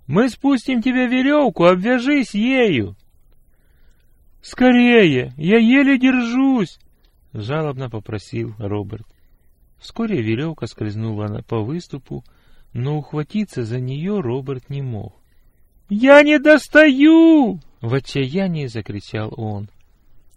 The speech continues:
Верёвка исчезла. Наступило тягостное ожидание.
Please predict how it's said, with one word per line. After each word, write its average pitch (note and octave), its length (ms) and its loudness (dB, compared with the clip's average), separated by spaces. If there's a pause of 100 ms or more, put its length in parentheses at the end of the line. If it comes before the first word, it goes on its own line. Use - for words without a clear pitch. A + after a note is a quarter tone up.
Верёвка D3+ 560 -4
исчезла. G#2 640 -10 (720)
Наступило A#2 640 -4
тягостное B2 640 -10
ожидание. A2 800 -14